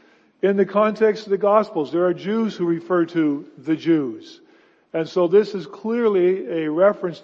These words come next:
to the leadership on the Temple Mounts, many who were part of the Sanhedrin, the Pharisees and scribes and priests who were part of this leadership.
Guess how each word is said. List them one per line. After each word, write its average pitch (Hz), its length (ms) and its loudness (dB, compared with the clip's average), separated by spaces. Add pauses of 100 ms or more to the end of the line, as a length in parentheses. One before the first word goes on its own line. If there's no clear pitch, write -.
to 170 220 4
the 160 140 -2
leadership 170 800 -4
on 156 60 -8
the 143 100 -10
Temple 190 380 -6
Mounts, 156 500 -6 (520)
many 180 260 -4
who 196 80 0
were 190 80 4
part 185 300 0
of 180 40 2
the 165 100 -2
Sanhedrin, 170 1080 -8 (200)
the 135 120 -10
Pharisees 175 580 -2
and 170 100 -12
scribes 156 640 -2
and 156 160 -14
priests 147 380 -6
who 156 80 -6
were 143 80 -6
part 165 240 -2
of 156 80 -4
this 151 160 -8
leadership. 156 680 -4